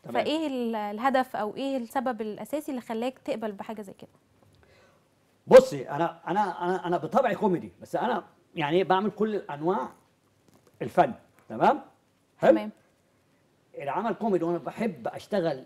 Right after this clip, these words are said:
Speaker 1: الكوميديا من أجل الكوميديا، والكوميديا آخره يكون فيه هدف،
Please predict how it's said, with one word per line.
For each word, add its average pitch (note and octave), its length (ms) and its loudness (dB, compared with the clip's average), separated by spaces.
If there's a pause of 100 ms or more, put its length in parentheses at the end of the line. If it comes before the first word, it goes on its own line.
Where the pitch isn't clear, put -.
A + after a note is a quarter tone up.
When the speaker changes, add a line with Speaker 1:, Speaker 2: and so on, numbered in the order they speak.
Speaker 1:
الكوميديا F3+ 420 0
من G3+ 100 -2
أجل A3+ 160 -4
الكوميديا، D4+ 480 -4 (400)
والكوميديا G3+ 1040 4 (920)
آخره C4 240 4
يكون A#3 160 0
فيه F3+ 240 2
هدف، A2+ 160 -2